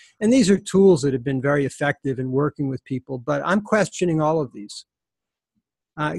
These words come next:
people are coming in, I'm wor-, I'm supervising therapists who will come in and they'll say, "Well, I have this part that sabotages me." And I go, "I, I don't know, I believe in the parts model anymore." Really go to the core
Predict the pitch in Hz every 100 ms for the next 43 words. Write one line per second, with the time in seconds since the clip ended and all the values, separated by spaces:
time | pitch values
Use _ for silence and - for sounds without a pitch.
0 | - 175 185 170 175 170 165 170 160 151
1 | 160 156 151 - 160 160 151 143 147 135
2 | 156 147 147 135 - 139 - 139 143 135
3 | 131 127 139 131 139 160 180 196 185 -
4 | - 180 170 147 - 156 147 123 135 123
5 | 117 135 127 123 147 165 180 185 - -
6 | - _ _ 254 240 - 226 262 254 226
7 | 208 165 190 202 175 175 151 - 156 143
8 | - 143 131 123 123 120 120 117 113 _
9 | _ _ _ _ _ _ _ - - -
10 | _ _ 190 214 226 220 156 196 196 214
11 | 214 - - 185 185 185 160 143 143 -
12 | - 180 165 117 113